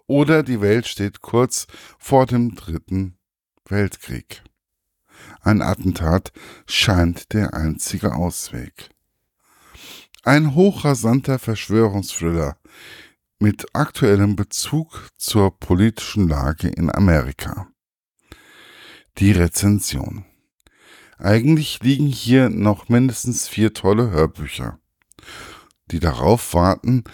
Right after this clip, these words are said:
dass ich über sie schreibe. Aber manchmal gibt es dieses eine besondere Buch, welches einen fast zwingt, alles andere liegen zu lassen.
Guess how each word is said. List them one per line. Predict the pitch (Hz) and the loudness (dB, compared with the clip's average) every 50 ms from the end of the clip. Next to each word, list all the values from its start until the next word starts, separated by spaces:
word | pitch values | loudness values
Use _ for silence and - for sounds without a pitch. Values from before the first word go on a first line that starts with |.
| - - - - _ _ _ | -20 -20 -20 -20 _ _ _
dass | - 131 135 135 - - - - | 0 0 0 0 0 -4 -6 -4
ich | - 123 139 127 - - - - | -2 -2 -2 -2 -4 -12 -10 -6
über | - 104 92 85 101 101 98 | -4 -4 -2 -2 -2 -2 -2
sie | - - 113 | -4 -6 -8
schreibe. | - - - - - 65 64 87 - 107 104 - _ _ _ _ _ _ _ _ _ _ _ | -8 -8 -8 -8 -10 -10 -10 -10 -12 -14 -18 -20 _ _ _ _ _ _ _ _ _ _ _
Aber | - 101 110 107 | -4 0 2 2
manchmal | 107 104 110 131 135 - - 151 151 151 151 151 143 _ _ - - - - - _ _ _ | 4 4 4 2 0 -2 0 2 2 4 2 2 0 _ _ -20 -20 -20 -20 -20 _ _ _
gibt | - 123 131 131 - - | -6 -4 -4 -4 -6 -8
es | 123 113 - | -10 -10 -10
dieses | - - 113 107 101 120 113 - - - | -8 -8 -6 -6 -6 -8 -10 -10 -12 -8
eine | - 82 107 113 120 135 151 160 165 | -4 0 2 4 4 4 4 2 0
besondere | - - 123 117 - 101 104 110 113 110 117 110 113 | -2 -4 -6 -2 0 2 2 2 2 0 -2 -4 -6
Buch, | 110 - - 92 82 73 65 - - - - _ _ _ _ _ _ _ _ _ _ _ _ - | -8 -6 -4 -4 -4 -4 -6 -10 -20 -20 -20 _ _ _ _ _ _ _ _ _ _ _ _ -2
welches | - 92 92 92 95 92 - - 85 82 - - - - - - - - - - - | 2 4 4 4 2 0 -2 -4 -6 -4 -4 -6 -8 -10 -12 -20 -20 -20 -20 -20 -8
einen | - - 95 104 107 113 113 | -2 2 4 4 4 4 2
fast | - - - 85 87 98 - - - - | -2 -4 -6 -4 -4 -4 -4 -4 -6 -6
zwingt, | - - - 92 98 113 117 - _ - - - - - - | -4 0 0 2 2 2 0 -2 _ -20 -20 -20 -20 -12 -4
alles | - - 147 160 160 - - | 0 2 2 2 2 0 -2
andere | - - 104 101 98 107 110 107 127 123 | -2 0 2 2 2 2 0 0 0 0
liegen | 113 104 98 82 80 78 | 0 0 0 0 -2 -6
zu | - - - 57 | -8 -10 -10 -10
lassen. | 50 - - - - - - - - | -10 -10 -10 -12 -12 -12 -14 -16 -16